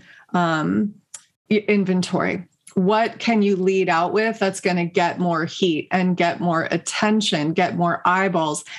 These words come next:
How can you come in with existing eyeballs? How can you tap a market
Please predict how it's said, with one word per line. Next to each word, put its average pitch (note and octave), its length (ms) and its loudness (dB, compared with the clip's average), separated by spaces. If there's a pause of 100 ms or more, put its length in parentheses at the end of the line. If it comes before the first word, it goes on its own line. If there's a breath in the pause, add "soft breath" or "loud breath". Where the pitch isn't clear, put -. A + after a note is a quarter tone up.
How C#4+ 160 0
can D4+ 200 2
you D#4 100 2
come C4+ 360 0 (160)
in G3+ 560 2 (300 loud breath)
with G3+ 200 2
existing F#3+ 960 0 (320 loud breath)
eyeballs? F3+ 720 0
How A3 220 2
can C4 180 0
you B3 140 0
tap G#3+ 600 0 (380 loud breath)
a G3 60 2
market F#3+ 640 0